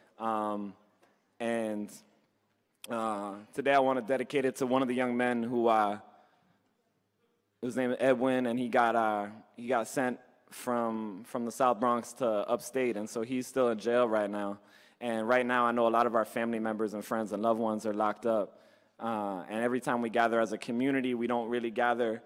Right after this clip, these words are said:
uh, with all of us because of state violence, uh, because of white supremacy and, and, and imperialism, and the way it lives in our lives, and patriarchy. And those things, um, you know,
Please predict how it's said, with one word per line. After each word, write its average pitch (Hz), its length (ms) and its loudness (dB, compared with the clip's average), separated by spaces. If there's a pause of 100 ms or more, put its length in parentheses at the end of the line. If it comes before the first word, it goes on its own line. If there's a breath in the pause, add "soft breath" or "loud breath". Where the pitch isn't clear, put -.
(240 soft breath)
uh, 110 260 0
with 107 200 0
all 120 220 2
of 104 100 0
us 101 220 -2
because 120 440 -2
of 113 140 -6
state 110 480 -8
violence, 107 680 -6 (360 soft breath)
uh, 98 260 -8
because 110 420 -4
of 107 160 -10 (200)
white 107 260 -2
supremacy 110 720 -10
and, 98 180 -10
and, 101 380 -12
and 98 440 -14
imperialism, 107 760 -8 (680 soft breath)
and 101 380 -10
the 104 80 -6
way 110 160 -2
it 104 80 -4
lives 113 300 -2
in 104 80 -8
our 95 160 -6
lives, 104 560 -6 (400 soft breath)
and 107 140 -12
patriarchy. 107 880 -10
And 117 180 -8
those 123 180 -4
things, 127 320 -6
um, 110 360 -6 (600 soft breath)
you 117 80 -10
know, 107 240 -6